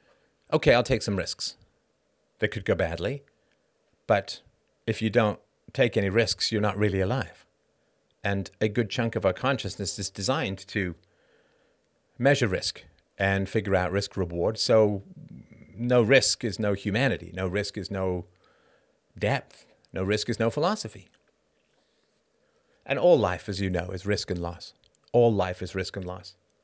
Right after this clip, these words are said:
You know, I was just, uh, today, I was, um, sitting across from my wife. We were chatting, and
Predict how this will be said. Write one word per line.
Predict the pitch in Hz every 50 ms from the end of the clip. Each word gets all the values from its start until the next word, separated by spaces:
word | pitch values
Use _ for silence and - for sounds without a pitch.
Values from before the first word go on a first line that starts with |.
| _ _ _ _ _ _ _ _ _ _ _ _ _ _ _ _ _ _ -
You | 113 104
know, | 95 98 98
I | 95
was | 95 92 -
just, | - 101 - -
uh, | 110 101 101 95 92 92
today, | - - 90 107 117 131 113 101 98
I | 92 95
was, | 95 92 - -
um, | 98 95 92 92 92 92 90 - - _ _ _ _ _ _
sitting | - - - 104 101 98 92
across | 87 - - 92 90 -
from | - 95
my | 92
wife. | 87 85 87 95 92 -
We | 101
were | 87 98
chatting, | - - 92 90 92 98 101 104
and | 101 104